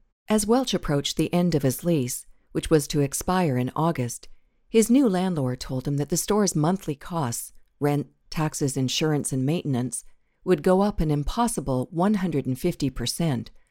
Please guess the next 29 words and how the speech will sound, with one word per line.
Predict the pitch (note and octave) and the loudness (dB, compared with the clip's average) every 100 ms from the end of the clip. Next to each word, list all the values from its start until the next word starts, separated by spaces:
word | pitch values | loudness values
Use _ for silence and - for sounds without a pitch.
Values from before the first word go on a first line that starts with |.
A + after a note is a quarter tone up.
| _ _ | _ _
to | F3 | -2
five | - G3 G3+ | 2 2 2
thousand | - F#3 E3+ D3 | 0 -2 -2 -2
dollars | D3 D3+ C3 - | 0 0 0 -2
a | |
month. | B2+ C3+ A#2+ - - _ _ _ _ _ _ _ - | 0 0 0 -4 -16 _ _ _ _ _ _ _ 0
"I | E3+ | 4
think | A3+ A3+ | 6 6
they'd | D#3+ C#3 | 2 2
rather, | C3+ D3+ D#3 A#2 A#2 - _ | 2 2 0 -2 -4 -10 _
the | - B2 | -4 4
building, | D3 D3+ G2+ A2+ - - _ - | 4 4 0 -4 -6 -14 _ 0
be | F#3 | 2
empty | A3 A3+ - A#2 B2+ | 2 2 0 -4 -2
than | D#3+ | -2
have | D3 F#3 F#3 | 0 0 0
me | D3 A#2+ | 0 -2
here," | B2 G2 D3 - _ _ - | -2 -4 -6 -14 _ _ -4
the | D3 | -2
sixty-eight-year-old | D3+ C#3 C#3+ C#3+ C#3+ C3+ C3 B2+ | -2 -2 0 2 2 2 -2 0
bookseller | D#3 - B2+ A#2+ A#2+ | -2 -2 -6 -4 -6
told | - C3+ - | -4 -6 -6
Cult | - F#3 - - | 0 0 0 -2
M | C3+ B2 | 0 0
T | - C3+ | 0 0
L. | C3+ A#2 - _ _ _ _ _ _ | 0 -2 -6 _ _ _ _ _ _
For | - A3 | 2 4
Mile | G#3+ B3+ A3+ D3 | 6 4 2 2
Enders, | D#3 C3+ G#2 A2+ | 0 -2 -6 -8